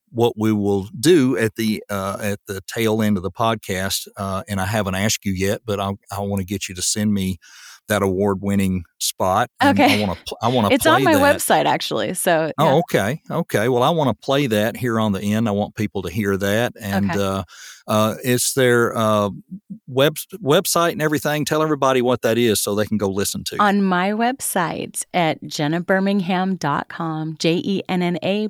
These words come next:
Speaker 2: B I R M I N G H A M dot com.
Speaker 1: Awesome.
Speaker 2: <laughs>
Speaker 1: Awesome. Thanks so much. Thanks for helping me, uh,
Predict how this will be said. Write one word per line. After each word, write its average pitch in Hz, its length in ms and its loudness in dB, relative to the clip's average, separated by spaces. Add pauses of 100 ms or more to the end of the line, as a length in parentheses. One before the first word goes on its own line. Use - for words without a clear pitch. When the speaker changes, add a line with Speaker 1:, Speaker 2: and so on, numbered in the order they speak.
(100)
Speaker 2:
B 262 240 -2
I 160 300 -2
R 202 260 -2
M 160 320 -4
I 202 160 -4
N 170 200 -4
G 160 300 -4
H 156 280 -6
A 147 160 -4
M 220 320 -2 (640)
dot 131 260 2 (160)
com. - 960 -6 (360)
Speaker 1:
Awesome. 98 480 -2 (160)
Speaker 2:
<laughs> - 160 2
Speaker 1:
Awesome. 311 580 2 (840)
Thanks 165 240 2
so 175 160 4
much. 156 500 2
Thanks 143 240 0
for 117 160 2
helping 127 340 2
me, 131 320 2
uh, 110 360 2